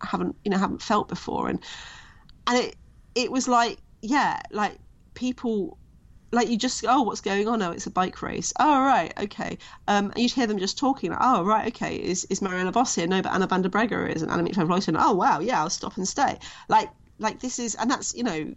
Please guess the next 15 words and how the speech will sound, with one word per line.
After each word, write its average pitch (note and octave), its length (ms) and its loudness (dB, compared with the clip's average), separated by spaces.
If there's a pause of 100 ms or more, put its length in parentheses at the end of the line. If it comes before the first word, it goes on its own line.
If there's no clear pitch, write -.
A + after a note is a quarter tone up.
these G#3+ 200 -2
are, G#3+ 300 4 (800)
uh, - 60 -6 (260)
and B3 80 4
it A#3+ 80 4
was A3+ 160 0
on, G#3+ 380 0
um, F#3 380 -2
the, F#3 160 -2
the F#3+ 100 -4
clips, - 460 -6
the - 180 -20
clips - 340 -2
were G3+ 140 4
on, F#3 180 2